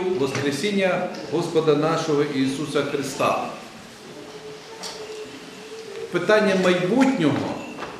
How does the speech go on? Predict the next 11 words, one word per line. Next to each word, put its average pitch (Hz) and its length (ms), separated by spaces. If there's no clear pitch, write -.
це 170 140
те, 196 240
що - 240
кожна 202 420
людина 190 720
задає 175 420
перед 175 360
собою. 185 420
А 185 80
що 233 220
далі? 185 480